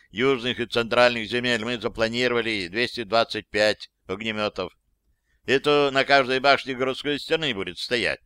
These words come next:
Либо огнемет, либо пушка. Я думаю, этого достаточно. Я бы еще добавил северные стольные города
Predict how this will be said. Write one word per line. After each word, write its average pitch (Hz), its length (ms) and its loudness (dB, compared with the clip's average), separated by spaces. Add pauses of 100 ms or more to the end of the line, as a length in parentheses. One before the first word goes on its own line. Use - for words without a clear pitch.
(280)
Либо 170 280 4
огнемет, 151 640 2
либо 131 260 -2
пушка. 110 500 -2 (440)
Я 123 280 4
думаю, 127 320 -2
этого 123 300 2
достаточно. 117 760 -2 (680)
Я 170 140 8
бы 170 120 4
еще 160 320 0
добавил 151 480 6
северные 143 500 0
стольные 135 400 -4
города 123 560 0